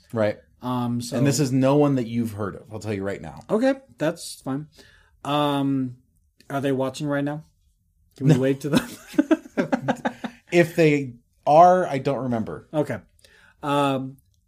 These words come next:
Speaker 2: in what context were you offered alcohol?
Speaker 1: I was playing games in my room, like, like Modern Warfare.
Speaker 2: Uh-huh.
Speaker 1: And, uh, he came in and was like, "Hey, you wanna hang out?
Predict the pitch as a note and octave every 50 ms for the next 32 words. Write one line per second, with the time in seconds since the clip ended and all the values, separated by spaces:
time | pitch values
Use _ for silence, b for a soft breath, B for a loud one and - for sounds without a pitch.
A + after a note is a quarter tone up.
0 | _ _ _ _ F3+ F3 E3 D#3+ D#3+ F3 G3+ G#3 G#3 - - G3+ F#3+ F#3 F3+ F3
1 | - D#3 C3 A#2+ - - - - - - _ D3+ D3 C#3 C3+ C3+ C3+ C3+ C3 B2+
2 | A#2+ - C3 B2+ B2+ B2 B2 B2 - A#2 G#2+ G#2+ G2+ - - _ _ _ - F#2
3 | G#2 A#2+ B2+ C3 B2+ B2 - C#3 B2+ B2 A#2+ A#2 A#2 A#2 A#2 A#2+ A2+ A2+ G#2+ A2
4 | G#2+ G#2 G2+ G#2+ B2+ D#3+ G#3+ B3+ B3 - - _ _ _ - - F2+ E2+ - _
5 | _ _ _ _ _ _ - G2 F#2+ D#2+ - G2 G#2 A2 A#2+ A#2+ A#2 A#2+ B2+ -
6 | D#3 D#3 E3 E3+ E3 - - C3+ G#2+ B2 C3 C#3+ D#3 - A2 G#2+ G#2 G#2 G2+ G2
7 | G2+ G2+ G2 G2+ G2+ G2+ G2 G2 G2 G2 F#2+ F#2+ F#2 F#2 F#2 - _ G#2+ G#2 G#2+
8 | G#2+ G#2+ G#2+ G#2 - _ _ _ _ _ _ - C3 C3 C3 B2 C3 C3+ C#3 C3+
9 | C3 B2 A#2+ A#2+ A#2 A#2 - - C#3 C3+ B2+ B2 - _ G#3 A3+ G#3+ E3 A#2 F2
10 | - - _ _ _ _ _ _ _ _ _ _ _ _ _ _ _ _ - B2
11 | B2 C3+ C#3+ C#3 C3 B2+ C#3+ D3 C#3+ D3 E3 F3+ F3+ E3+ - - - -